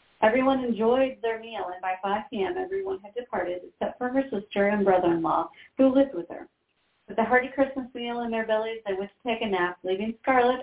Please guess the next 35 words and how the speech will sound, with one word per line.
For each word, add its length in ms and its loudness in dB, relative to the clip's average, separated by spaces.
along 320 0
with 120 -4
her 100 0
dog, 360 2
Toby. 320 -8
Scarlett 420 4
decided 380 2
that 160 2
a 60 -4
nap 280 0
would 120 -4
be 100 -2
a 80 -2
wonderful 720 -2
idea 400 -8
and 160 -4
went 220 0
to 60 -2
her 140 2
own 160 -2
room. 280 -6
While 180 2
her 120 2
sister 320 2
had 140 6
left 320 2
her 260 -2
door 300 -2
open 300 0
at 140 -4
the 100 -6
end 100 0
of 80 -4
the 60 -4
hall, 400 -4